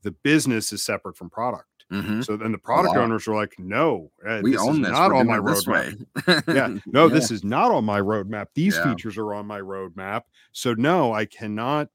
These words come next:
Speaker 1: prioritize this with the development team, even though they want to, to do it."
Speaker 2: Yeah, that's right.
Speaker 1: Um, and that could be everything from making sure that the right data is available, the right tools are deployed, you know, getting into, like, the, the finer details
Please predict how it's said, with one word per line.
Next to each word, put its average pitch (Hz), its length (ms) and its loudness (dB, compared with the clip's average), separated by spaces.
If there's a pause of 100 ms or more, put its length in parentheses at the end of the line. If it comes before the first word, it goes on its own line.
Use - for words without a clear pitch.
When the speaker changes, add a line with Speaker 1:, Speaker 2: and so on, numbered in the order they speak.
Speaker 1:
prioritize 98 800 -8
this 104 380 -6 (240)
with 101 160 -12
the 95 60 -18
development 117 400 -2
team, 107 280 -8
even 107 220 -8
though 101 160 -8
they 95 120 -8
want 87 320 -14 (160)
to, 85 240 -16
to - 160 -20
do 147 260 -2
it." 85 120 -8 (260)
Speaker 2:
Yeah, 76 220 -8
that's 71 120 -12
right. 92 420 -2
Speaker 1:
Um, 82 160 -8 (240)
and 120 80 0
that 135 120 4
could 127 100 0
be 127 80 6
everything 113 400 2
from 101 200 -4
making 101 260 -6
sure 98 160 -8
that 95 120 -8
the 90 60 -10
right 87 220 -10
data 87 200 -14
is 92 120 -12
available, 101 400 -8
the 110 80 -6
right 87 180 -6
tools 92 320 -10
are 104 60 -8
deployed, 123 640 -2 (280)
you 104 100 0
know, 98 100 2
getting 101 280 0
into, 101 400 -2
like, 92 160 -4
the, 90 160 -6
the 85 100 -14
finer 135 360 -2
details 82 720 -14